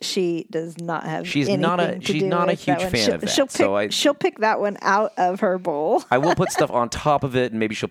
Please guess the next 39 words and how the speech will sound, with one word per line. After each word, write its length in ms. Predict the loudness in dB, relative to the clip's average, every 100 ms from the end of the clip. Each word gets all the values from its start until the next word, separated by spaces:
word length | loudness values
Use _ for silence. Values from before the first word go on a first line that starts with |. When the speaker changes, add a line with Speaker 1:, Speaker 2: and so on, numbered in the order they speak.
| -4
Speaker 2:
pick 100 | -4
up 100 | -2
a 40 |
little 160 | -2 0
bit. 120 | 0
Maybe 200 | 0 0
we 100 | -2
mix 300 | 0 -2 0
that 200 | 0 0
in 300 | -2 -2 -2
just 140 | -2 -4
to 60 | -2
kind 260 | -2 -2
of, 220 | -4 -4
you 80 | -4
know, 100 | -2
reduce. 600 | -2 -2 -2 -4 -8 -16 _ _ _ -4
Um, 300 | 0 2 0 -4 -8 -8 -4 -4
<laughs> 400 | -6 _ -10 -2
and 160 | 0 2
then, 180 | 0 0
but 120 | -2
the 80 | 2
one 180 | 2
thing 140 | 0 -2
she 160 | -2
loves 540 | 2 2 2 0 -4 -6
is 400 | -2 0 -2 -6
the 480 | -8 -8 -6 -8 -10
canned, 760 | -12 -4 -2 -2 -2 -6 -12 -18 _ _ -16
Speaker 1:
Yes. 420 | -14 -16 -20 -8
Speaker 2:
the 120 | -4 -4
canned 420 | -2 -2 -2 -2
vegan, 600 | -4 -4 -4 -6 -8 -12
uh, 140 | -14 -16
food. 300 | -8 -6 -6 -2
So, 340 | 0 0 -2 _ -20 _ _ -8
so 160 | -2
we, 220 | 0 -2